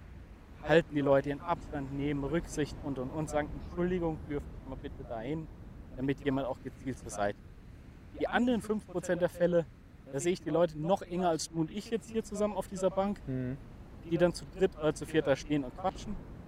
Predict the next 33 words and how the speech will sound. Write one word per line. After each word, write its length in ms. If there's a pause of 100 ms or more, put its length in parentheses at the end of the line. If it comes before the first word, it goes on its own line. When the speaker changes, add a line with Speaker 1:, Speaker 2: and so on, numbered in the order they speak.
(240)
Speaker 1:
Idealerweise 680
mitten 300
im 120
Gang. 300 (680)
Oder 320
noch 340
lieber 320
ist 220
mir 120
ja 160 (520)
direkt 420
hinterm 320
Eingang 280
oder 200
direkt 280
hinterm 220
Ausgang. 300 (180)
Speaker 2:
Mhm. 400 (540)
Speaker 1:
Weißt 260
du, 60
damit 140
du 60
auch, 140 (420)
sobald 400
du 60
durch 200
die 80
Tür 160
gehst, 260
sofort 500
wieder 160
gestoppt 400
wirst. 180